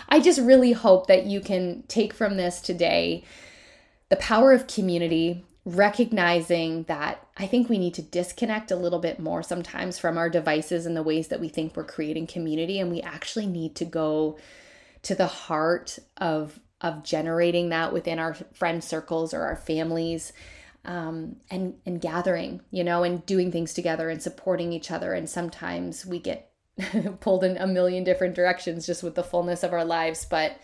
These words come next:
um, community is where it's at. And, and I, I want you to be a whole being that feels happy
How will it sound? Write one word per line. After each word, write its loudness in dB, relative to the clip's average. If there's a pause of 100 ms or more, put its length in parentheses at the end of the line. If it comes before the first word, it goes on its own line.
(520)
um, -8
community 0
is -2
where 0
it's -4
at. -4
And, -4
and -6
I, -6 (140)
I 0
want -2
you -4
to -2
be -8
a -2
whole 0
being -4
that -10
feels -6 (680)
happy -6